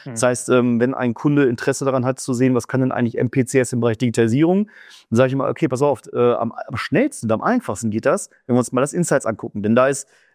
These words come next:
Speaker 2: äh, ein sehr breites, äh, Anwendungsspektrum enthalten,
Speaker 1: Mhm.
Speaker 2: sehr leicht verständlich und man kriegt eine Idee davon, was ich alles bekomme, wenn ich eine Melitta-Kaffeemaschine mir hinstelle. Denn
Speaker 1: Mhm.
Speaker 2: all diese Fähigkeiten kannst du natürlich auch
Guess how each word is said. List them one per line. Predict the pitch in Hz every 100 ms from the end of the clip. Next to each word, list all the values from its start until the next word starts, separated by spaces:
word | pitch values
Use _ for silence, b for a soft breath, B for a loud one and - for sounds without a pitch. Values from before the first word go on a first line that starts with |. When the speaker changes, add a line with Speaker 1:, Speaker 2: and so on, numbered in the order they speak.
| -
Speaker 2:
äh, | 127 127
ein | 120 113
sehr | 156
breites, | 135 139 170 180 - - 131
äh, | 135
Anwendungsspektrum | 143 156 151 - 135 - 120
enthalten, | - 117 160 220
Speaker 1:
Mhm. | 240 254 -
Speaker 2:
sehr | 113 151
leicht | 160 160 -
verständlich | 160 147 160 202 226 B B -
und |
man | 196
kriegt | 208 233 196
eine |
Idee | 170 180
davon, | 185 190 151
was | 175 175
ich | -
alles | 156
bekomme, | 147 139 160 165
wenn | 143
ich | 151 143
eine | 139
Melitta-Kaffeemaschine | 139 165 143 156 147 139 135 131
mir | 127 117
hinstelle. | 127 - 104 - B
Denn | 127
Speaker 1:
Mhm. | 117
Speaker 2:
all | 165
diese | 185 202
Fähigkeiten | - 165 143 139 135 151 143
kannst | 127 -
du | 156
natürlich | 147 147 143 -
auch | 139